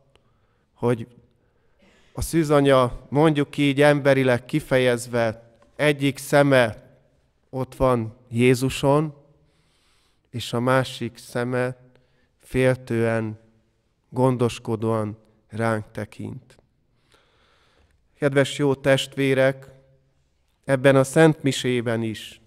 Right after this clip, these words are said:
erősítsük meg bizalmunkat, szeretetünket, odaadásunkat Mária felé,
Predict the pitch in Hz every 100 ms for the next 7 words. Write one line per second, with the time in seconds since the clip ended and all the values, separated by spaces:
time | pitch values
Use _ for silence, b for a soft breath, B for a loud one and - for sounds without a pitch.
0 | _ 165 160 156 143 - 131 - 131 123
1 | - 131 123 120 - - 120 147 147 131
2 | 120 113 107 - 104 95 _ _ _ _
3 | _ _ _ _ _ - 143 147 139 127
4 | - 123 117 117 127 127 - - _ _
5 | _ _ _ _ _ _ - 160 143 131
6 | 127 123 120 - 120 117 123 117 - 127
7 | 127 120 117 - 123 123 135 143 -